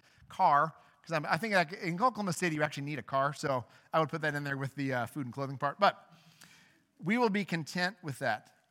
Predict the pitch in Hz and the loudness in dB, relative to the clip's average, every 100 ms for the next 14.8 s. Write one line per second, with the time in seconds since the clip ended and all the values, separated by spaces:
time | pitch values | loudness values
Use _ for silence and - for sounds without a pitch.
0 | _ _ _ _ - - 262 254 196 190 | _ _ _ _ -14 0 0 2 0 2
1 | 185 202 208 175 135 190 196 160 196 208 | 4 4 4 -6 2 2 2 -4 2 2
2 | 233 - - - _ 208 214 226 214 196 | 2 -10 -12 -20 _ 6 8 6 0 -2
3 | 180 185 170 208 247 233 233 190 160 - | 0 0 0 0 0 0 0 0 -2 0
4 | 208 226 220 190 165 170 214 226 - 233 | 8 8 6 -2 -2 0 0 0 -2 0
5 | 220 - 180 185 220 185 175 175 208 220 | 0 -2 0 0 0 -2 -2 4 6 6
6 | 175 - 214 226 185 214 208 202 185 214 | 0 -4 -2 -2 0 0 0 -2 2 6
7 | 185 - - _ _ _ _ _ _ _ | 4 2 -20 _ _ _ _ _ _ _
8 | 170 170 - 196 208 202 208 175 165 180 | 2 2 4 6 6 4 0 0 2 6
9 | 247 277 - _ _ _ _ _ _ _ | 6 4 -6 _ _ _ _ _ _ _
10 | _ 113 143 233 330 381 392 359 _ _ | _ -4 2 6 6 4 0 -10 _ _
11 | _ _ - 247 240 175 175 - - 202 | _ _ 2 2 2 -2 0 0 0 0
12 | 294 - 175 110 123 _ _ _ _ - | 2 0 -6 -8 -14 _ _ _ _ -20
13 | - - _ _ _ _ _ _ - 370 | -20 -20 _ _ _ _ _ _ -2 -2
14 | 427 330 285 220 208 117 - | -2 0 2 4 4 4 -4